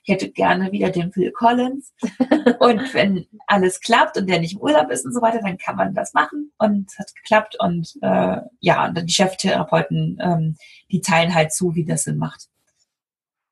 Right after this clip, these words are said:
Speaker 1: Und, ähm, dann geht man eigentlich als erstes zur Therapie. Und, ähm, wenn man gewickelt ist, äh, zum Sportprogramm, wenn man möchte,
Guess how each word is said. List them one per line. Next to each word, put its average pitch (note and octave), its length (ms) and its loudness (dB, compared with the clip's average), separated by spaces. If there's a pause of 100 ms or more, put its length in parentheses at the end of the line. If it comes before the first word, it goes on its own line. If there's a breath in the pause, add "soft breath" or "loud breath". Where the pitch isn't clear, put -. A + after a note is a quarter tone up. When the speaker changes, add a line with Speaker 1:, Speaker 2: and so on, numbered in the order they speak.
(400)
Speaker 1:
Und, F#3 640 2 (160)
ähm, F#3 1200 -6 (220)
dann G#3 300 2
geht G#3+ 160 2
man G3 100 2
eigentlich - 400 0
als F3+ 240 -4
erstes F#3+ 760 -2
zur F#3 200 0
Therapie. A#3 920 0 (380)
Und, F#3+ 680 -2
ähm, F3+ 680 -4 (220)
wenn F#3+ 120 4
man F3+ 160 6
gewickelt G#3 380 4
ist, - 360 -2 (120)
äh, F#3 320 -2
zum F3 160 -6
Sportprogramm, - 760 0
wenn A#3 80 -2
man A3+ 140 0
möchte, A#3 420 -4